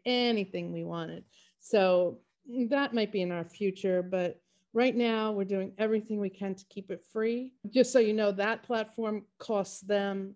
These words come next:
So we would have to pay per viewer, which means then we'd have to ask the viewers to pay 'cause we are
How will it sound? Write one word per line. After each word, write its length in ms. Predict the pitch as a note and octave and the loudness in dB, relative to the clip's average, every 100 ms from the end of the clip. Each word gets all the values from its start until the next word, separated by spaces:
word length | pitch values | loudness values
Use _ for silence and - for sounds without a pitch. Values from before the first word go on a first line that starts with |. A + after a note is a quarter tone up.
| _ | _
So 220 | - G3 | -4 -2
we 200 | G3 A3+ | 2 2
would 120 | A3 | 2
have 200 | G#3 G3+ | 2 -4
to 80 | - | -8
pay 300 | - G3+ G3 | -2 0 0
per 420 | F#3+ G#3+ G3 G3 - _ _ - | -2 -4 -2 -4 -8 _ _ -6
viewer, 640 | G3 G#3 G3 F#3+ F#3 F#3+ - | 2 4 6 4 2 -2 -6
which 240 | G3 - | -8 -4
means 360 | F#3+ F#3 F3+ - | -4 -4 -6 -4
then 200 | F#3+ F#3 | -2 -2
we'd 160 | F3+ | -6
have 160 | F3+ E3 | -8 -6
to 80 | F3+ | -8
ask 180 | E3+ - | -8 -8
the 100 | F3 | -6
viewers 340 | F3+ F3+ F3 | -4 -6 -6
to 80 | F#3+ | -8
pay 200 | F#3 E3+ | -4 -4
'cause 200 | E3+ F3+ | -6 -4
we 140 | G3 | -2
are 120 | F3 | -4